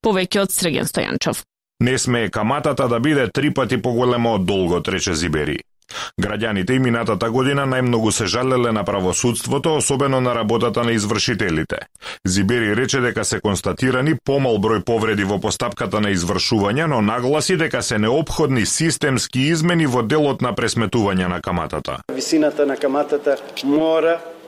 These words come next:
Speaker 3: да се плафонира најмногу до сто проценти од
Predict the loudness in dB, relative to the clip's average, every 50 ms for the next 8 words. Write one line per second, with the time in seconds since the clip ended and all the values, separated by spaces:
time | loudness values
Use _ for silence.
0 | -8 -2 0 0 0 0 0 0 0 0 -2 -6 -14 -20 -20 -20 -20 -18 -4 -2
1 | -2 -2 0 0 0 0 2 2 2 2 2 2 0 -2 -6 -14 -18 -20 -20 -20
2 | -20 -20 -14 -6 -2 0 2 2 2 2 0 0 0 -2 -2 -2 -4 -6 -12 -20
3 | -20 -8 -2 0 2 2 0 0 0 0 0 0 -2 -2 -2 -2 -4 -4 -4 -4
4 | -6 -8 -8 -10 -14 -18 -20 -16 -4 0 0 0 0